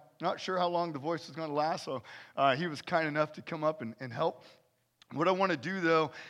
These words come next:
is, is make our way through the text through a se-, with a series of questions.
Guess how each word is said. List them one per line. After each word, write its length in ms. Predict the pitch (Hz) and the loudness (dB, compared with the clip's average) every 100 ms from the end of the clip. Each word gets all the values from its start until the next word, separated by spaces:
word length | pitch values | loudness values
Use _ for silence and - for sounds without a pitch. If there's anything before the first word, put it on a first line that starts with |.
| - | -4
is, 460 | 147 151 147 139 123 | 2 4 4 2 0
is 260 | 147 131 | -4 -4
make 380 | 135 143 160 185 | -2 0 2 2
our 140 | 202 170 | 2 2
way 440 | 143 135 135 139 - - _ - | 4 4 4 0 -10 -20 _ -10
through 220 | 170 185 | -6 -2
the 100 | 185 | -2
text 540 | - 151 131 - - - - _ - | 0 2 2 2 -8 -12 -20 _ -6
through 160 | 170 | -2
a 20 | 143 | -2
se-, 160 | - 147 | -2 -4
with 160 | 151 | -4
a 40 | 135 | -2
series 320 | - 147 127 | -2 -2 -2
of 100 | 127 | -4
questions. 640 | 135 101 - 92 - - | -2 -2 -2 -14 -18 -20